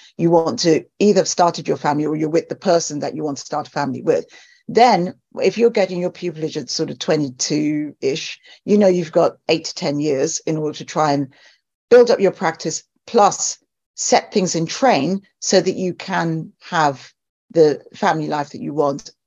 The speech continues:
as well as the career that you want. And I think sometimes you can not deliberately forget those things, but I think that the bar is, you can get so focused on, like with, like with lots of things, you can get so focused on one thing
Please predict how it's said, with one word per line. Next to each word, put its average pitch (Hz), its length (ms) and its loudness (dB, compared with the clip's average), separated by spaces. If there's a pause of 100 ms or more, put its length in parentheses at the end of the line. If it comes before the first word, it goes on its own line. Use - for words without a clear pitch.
(160)
as 160 180 0
well 151 260 2
as 143 200 -2
the 147 220 -6
career 156 420 2
that 123 200 -8
you 123 60 -14
want. - 320 -12 (460)
And 180 120 4
I 180 80 4
think 226 200 4
sometimes 170 640 0
you 170 140 -4
can 160 460 -4 (560)
not 254 240 6
deliberately 202 440 2
forget 208 320 2
those 202 220 0
things, 208 260 -2
but 202 140 0
I 190 100 2
think 208 280 -4
that 190 180 -6
the 180 80 -6
bar 196 280 0
is, 170 160 -12
you 180 120 -10
can 185 100 -12
get 175 160 -2
so 190 140 -6
focused 170 440 -6
on, 160 200 -6 (320)
like 156 180 4
with, 233 120 4 (240)
like 180 280 0
with 165 80 -4
lots 156 240 -2
of 131 80 -12
things, 135 180 -10
you 175 80 -8
can 202 100 0
get - 120 4
so 220 160 0
focused 190 420 -2
on 160 80 -6
one 165 200 -4
thing - 380 -12